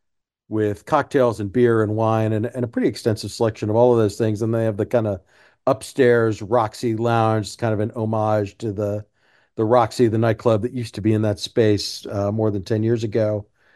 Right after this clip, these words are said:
A-, and just thinking about, you know, if I have dinner in the Galleria area, you know, someplace on Post Oak or even in the Galleria itself, and I want a drink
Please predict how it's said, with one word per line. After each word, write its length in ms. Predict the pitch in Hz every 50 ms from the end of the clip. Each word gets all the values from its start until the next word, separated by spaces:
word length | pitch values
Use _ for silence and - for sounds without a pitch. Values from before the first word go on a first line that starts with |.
| _ _ _ _ _ _ _ -
A-, 200 | - 156 - -
and 140 | - - 190
just 220 | - - - - -
thinking 260 | 311 302 - 339 294
about, 540 | 247 160 - 165 147 143 135 131 127 - _ _ _ _ _ - -
you 80 | 208 240
know, 80 | 190
if 100 | 156 -
I 60 | 180
have 160 | 208 190 135 -
dinner 260 | - 156 190 180 160
in 80 | 143
the 80 | 135 123
Galleria 580 | 113 123 113 110 110 104 110 127 131 123 123 123
area, 560 | - 110 113 117 113 104 95 95 90 87 82 - _ _ _
you 140 | - 127 120
know, 360 | 107 98 98 98 98 101 107 _
someplace 380 | - - - - - 107 95 -
on 100 | 101 98
Post 300 | - 220 220 208 208 -
Oak 280 | 202 185 170 165 - 135
or 280 | 117 107 101 98 - _ _ _ _ _ _ _ _ _ _
even 300 | - 127 123 120 113 120
in 160 | 120 135 127
the 60 | 127 123
Galleria 420 | 120 117 110 113 110 113 113 107
itself, 540 | 104 98 - - - 202 190 175 165 160 - _ _ _ _ _ _ _ _ _ _ -
and 120 | 120 123
I 100 | 127 127
want 260 | 127 139 160 180 175
a 60 | 151
drink 440 | 127 110 - 110 131 143 151 147 143